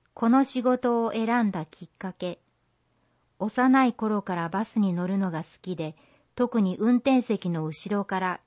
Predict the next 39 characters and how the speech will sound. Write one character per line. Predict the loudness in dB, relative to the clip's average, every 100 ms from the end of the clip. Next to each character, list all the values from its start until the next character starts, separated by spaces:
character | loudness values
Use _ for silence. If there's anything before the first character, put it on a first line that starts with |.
| -2
景 | -2
色 | -4 -6 -4
を | -2
眺 | -4 -2 -2
め | -2
る | -2
の | -2
が | -4 -6
大 | -4 -2
好 | -4 -8
き | -8
で | -6 -8
し | -10
た。 | -14 -14 _ _ _ _ _ _ _ _ _ _
高 | 4 4
校 | 4 2 2
生 | 0 -2
に | -2 -2
な | -2
り | -4 -8
進 | -4 2 2
路 | 2
を | 0
考 | -4 -4 -2 0
え | -2
る | -2
中 | -2 -2 -4 -6
で、 | -8 -10 _ _ _ _
地 | -2 -2
域 | 0
の | -2 0
皆 | -2 -2 -2
さ | -2 -4
ん | -4
の |
生 | -6 -4 -4
活 | -4 -6 -6 -6
を | -4
支 | -6